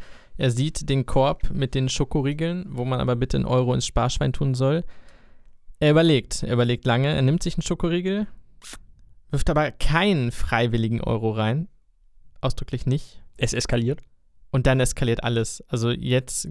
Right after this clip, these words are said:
Speaker 1: gibt's no way back. Jens greift sich noch mehr Schokoriegel.
Speaker 2: Mit beiden Händen greift er da rein,
Speaker 1: Beiden.
Speaker 2: ohne was reinzulegen in das Sparschwein. Ähm, Jens hat seinen moralischen Kompass verloren.
Speaker 1: Es gibt keinen Weg zurück an dieser Stelle.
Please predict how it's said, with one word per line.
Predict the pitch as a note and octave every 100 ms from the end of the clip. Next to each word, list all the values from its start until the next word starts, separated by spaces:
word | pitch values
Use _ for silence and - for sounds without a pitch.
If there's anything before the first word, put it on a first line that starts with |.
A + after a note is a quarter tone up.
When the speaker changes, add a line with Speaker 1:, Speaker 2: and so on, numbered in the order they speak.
| C#3
Speaker 1:
gibt's | - - -
no | C3 B2+ B2
way | A#2+
back. | A2 A#2 - - - - - - _ -
Jens | - A2
greift | - -
sich | B2
noch | B2
mehr | B2 C3
Schokoriegel. | - - A2 A2 A2 -
Speaker 2:
Mit | B2+ C3 -
beiden | C3 D#3 D#3+
Händen | D3 C#3+ D3
greift | B2+ B2 -
er | C3
da | A#2
rein, | A#2
Speaker 1:
Beiden. | A2+ A2
Speaker 2:
ohne | D3 E3 E3 E3 - - -
was | B2+ C3 -
reinzulegen | A#2+ - C3 B2 B2
in | - A#2+
das | A#2+
Sparschwein. | - G#2+ - A#2+ A#2 - - - - - -
Ähm, | A#2 A#2 A#2 - - -
Jens | A2 C3 D#3 -
hat | D#3
seinen | C3+ B2+ C#3 -
moralischen | B2 A#2 B2+ -
Kompass | B2+ B2 A#2+ -
verloren. | A#2+ A2+ B2 F3 - - -
Speaker 1:
Es | - -
gibt | - -
keinen | - A2 A#2
Weg | A2 -
zurück | - C3
an | A#2
dieser | A2 A2
Stelle. | - B2+ A#2